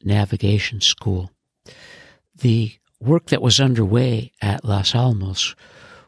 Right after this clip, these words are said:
would conclude its first real assignment and end the war in the Pacific two years later. But now,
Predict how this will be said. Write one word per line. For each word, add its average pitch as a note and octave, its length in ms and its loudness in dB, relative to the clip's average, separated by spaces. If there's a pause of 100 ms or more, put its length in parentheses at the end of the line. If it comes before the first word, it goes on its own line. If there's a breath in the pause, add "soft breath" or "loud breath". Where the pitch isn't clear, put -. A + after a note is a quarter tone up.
would A#2 540 0 (420 soft breath)
conclude C3 800 0
its - 380 -2 (220)
first - 520 -2
real G#2+ 280 2
assignment F#2+ 720 -2 (1120 soft breath)
and G2 220 0 (100)
end B2 360 2
the G#2 120 0
war G2+ 560 -2
in G2 200 -4
the - 80 -4
Pacific - 680 -4 (240)
two - 180 -2
years F#2+ 340 -2
later. G#2 340 0 (1500 soft breath)
But - 180 0
now, A2+ 440 2